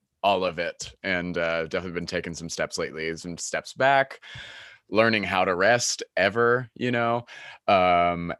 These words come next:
and it's been wild to deal with,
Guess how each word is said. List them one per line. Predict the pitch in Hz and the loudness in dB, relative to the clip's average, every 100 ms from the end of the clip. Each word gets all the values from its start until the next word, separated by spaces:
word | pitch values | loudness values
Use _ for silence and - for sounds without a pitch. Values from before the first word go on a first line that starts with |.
| - | -6
and | 90 85 85 85 82 | -2 -2 -2 -4 -4
it's | 90 - | -6 -4
been | 110 107 107 110 113 - | 0 0 0 -2 -4 -6
wild | 90 87 90 82 85 85 98 | 0 2 4 2 -4 -8 -10
to | - 101 | -8 -6
deal | 92 92 | -2 -2
with, | 85 82 82 | 0 -2 -4